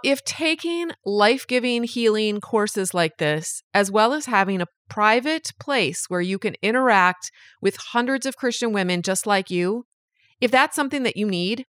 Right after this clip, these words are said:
in your life right now, consider joining us. It's only twenty-nine dollars a month,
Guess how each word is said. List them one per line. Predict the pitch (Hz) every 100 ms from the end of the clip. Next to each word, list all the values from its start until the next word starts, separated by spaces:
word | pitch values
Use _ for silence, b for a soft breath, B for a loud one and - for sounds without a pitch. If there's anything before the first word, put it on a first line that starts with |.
| -
in | 214
your | 214 208
life | 165 175
right | 202 -
now, | 214 214 247 262 _ _ _ _ _ _ -
consider | 202 208 285 294
joining | 247 302 285 147
us. | 127 - - - _
It's | 196
only | 214 247
twenty-nine | 262 240 254 247 247
dollars | 240 233 233
a | 226
month, | 214 156 -